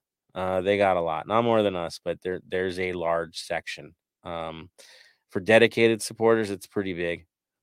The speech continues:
Um, not, it, it's bigger than most. Not crazy big, but it's out there. And then just the general sales are pretty heavy too. So get ready. There's gonna be a lot of Philadelphia fans, which there should be. I mean, realistically,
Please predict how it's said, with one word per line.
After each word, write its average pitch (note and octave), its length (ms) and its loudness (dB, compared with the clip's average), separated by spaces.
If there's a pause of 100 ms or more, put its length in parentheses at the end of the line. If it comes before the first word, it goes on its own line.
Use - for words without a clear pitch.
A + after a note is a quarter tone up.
Um, F2 420 -8 (100)
not, F#2+ 300 -6
it, - 180 -8
it's F#2+ 120 -12
bigger G#2+ 260 2
than G2+ 160 0
most. F2+ 420 -4 (1300)
Not A#2+ 280 4
crazy A2 400 6
big, F#2+ 280 0
but F#2 120 0
it's F#2 140 -4
out F2+ 220 -2
there. F2 380 -8
And F#2 120 -6
then F#2 160 -4
just F2 160 -8
the E2+ 60 -12
general F2 320 -4
sales E2+ 300 -8
are E2+ 80 -10
pretty - 260 -12
heavy C#2 300 -12
too. C#2+ 260 -18 (260)
So F2 260 -4
get A2+ 240 8
ready. G#2+ 300 10
There's F#2+ 180 -2
gonna G2+ 140 0
be G2+ 60 4
a G2 40 4
lot F2+ 300 4
of E2 100 -2
Philadelphia E2 580 -4
fans, C#2 380 -12
which A2+ 240 2
there C3+ 260 10
should C#3+ 600 4
be. E3 240 4
I B2+ 60 2
mean, G#2 380 -2
realistically, A#2 720 -2